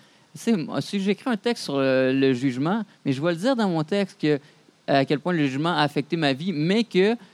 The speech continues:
ça, ça m'affecte, ça me change pas que moi aussi, je vais juger quelqu'un qui, qui marche tout croche dans, dans la rue. Je vais avoir le, le, le, le petit pensée de, de rire puis imaginer.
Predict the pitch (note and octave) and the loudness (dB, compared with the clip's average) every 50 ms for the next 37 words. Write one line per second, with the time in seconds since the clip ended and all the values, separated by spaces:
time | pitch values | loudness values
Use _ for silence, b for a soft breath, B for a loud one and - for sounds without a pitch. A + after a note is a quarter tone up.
0 | B D#3+ _ - C#3+ D#3+ D3+ D3 B2+ D3+ - - C#3+ - D#3+ D#3 D#3+ D#3 D3+ F3 | B -20 _ -6 -2 0 0 0 -2 -4 -8 -6 -4 -2 0 2 0 0 0 -2
1 | D3+ - - - - D#3+ D3+ C#3+ - E3 D#3 D3+ - - G#3 F#3+ - E3 D#3 D#3+ | -4 -6 -6 -6 -4 -4 -4 -4 -2 -2 -2 -2 -2 -2 -2 0 0 0 0 0
2 | D#3 D3+ - G3+ F3 E3+ D#3 C#3+ C3+ E3 E3 - D#3 D3 - E3 F3 F3 D#3+ - | 0 0 0 0 2 2 2 2 2 0 0 0 -2 -2 -2 -2 -2 -4 -4 -4
3 | C#3+ C#3 C3+ B2+ B B B B _ - D#3+ D3+ D#3 D3+ - - - - - - | -4 -4 -2 -4 B B B B _ -6 -2 0 0 -2 -2 -8 -14 -12 -4 0
4 | D#3+ D#3+ D3+ C#3+ D3+ D3 C#3+ C#3 C#3 C3 C#3 C#3 C#3 C#3 C3+ C#3 D3+ E3+ E3 B | 0 0 2 2 2 2 2 0 0 2 2 2 2 2 2 0 0 0 -2 B
5 | D#3+ B - D#3 D3 D3 D#3 D3+ D3+ C#3 B2+ C#3 C#3+ C#3+ C#3+ C#3+ C3 A2+ A2+ C#3 | -8 B 4 6 6 6 6 6 4 4 4 4 4 4 4 4 4 2 2 2
6 | C#3+ B2+ A2+ C3+ D3 C#3+ C#3 - - - - E3+ D#3 D3 C3+ - F#3+ F3+ D3+ D#3 | 2 4 4 6 4 4 4 0 -6 -2 2 4 4 4 2 2 0 0 2 2
7 | C#3+ C#3 C3+ C3 C3 - _ _ _ _ _ _ _ _ _ - - D3+ C#3+ D3+ | 2 2 2 0 -4 -8 _ _ _ _ _ _ _ _ _ -8 -2 2 4 4
8 | C#3+ C3 E3 E3 E3+ E3+ D#3 - D#3 C#3+ C#3+ C#3+ C#3+ C3+ A#2+ A#2 C#3 D#3 E3 E3+ | 4 4 4 2 2 0 0 -2 -2 -2 0 0 0 0 -2 -2 -4 -4 -4 -4